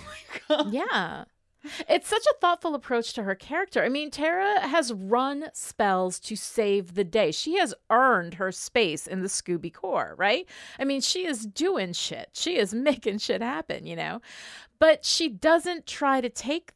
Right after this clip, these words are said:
Speaker 2: that space. So instead of her being outside and desperately wanting in, she's inside and thinking, "I don't know that I wanna be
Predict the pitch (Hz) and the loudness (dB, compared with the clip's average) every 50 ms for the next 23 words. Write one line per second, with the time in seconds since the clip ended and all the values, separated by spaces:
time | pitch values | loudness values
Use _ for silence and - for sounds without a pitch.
0 | _ - 190 165 120 - - - - - - 151 127 - - - - - - 262 | _ 2 2 2 2 0 -4 -10 -10 -6 -6 -6 -6 -6 -10 -14 -14 -2 2 4
1 | 262 262 254 285 - - - 339 339 370 381 - - 277 277 254 240 208 165 - | 6 6 4 2 -2 -2 0 2 2 2 0 -2 0 2 4 4 4 4 0 -4
2 | - - - 165 277 277 294 285 247 - - 233 240 - - - - 269 240 226 | -8 -10 -8 -4 -2 -2 -2 -2 -2 -2 0 2 2 2 0 0 2 4 4 4
3 | 202 180 180 165 - - 220 214 - - - 226 - - 208 190 170 160 180 185 | 2 0 -2 -6 -2 0 0 0 0 -2 -6 -8 -6 -4 -4 -4 -2 -2 -2 -2
4 | 170 175 180 - 175 156 156 - - - 214 170 127 82 82 - - _ _ - | -2 -4 -6 -8 -8 -10 -8 -6 -4 -2 -2 -2 -4 -6 -8 -14 -18 _ _ -20
5 | - - _ - - - 330 381 508 571 440 - - - 269 359 403 453 440 - | -20 -16 _ -6 -2 0 2 2 0 0 -2 -4 -4 -2 -2 -2 -2 -2 -4 -2
6 | - 247 208 196 185 180 180 180 - 214 202 - 185 165 - - 190 214 262 330 | 2 4 6 6 6 4 2 0 -4 -4 -4 -4 -4 -6 -6 -6 -8 -8 -8 -8
7 | 311 311 349 370 359 359 349 349 339 330 370 392 381 277 392 | -8 -8 -8 -8 -6 -6 -8 -8 -10 -10 -10 -10 -10 -8 -8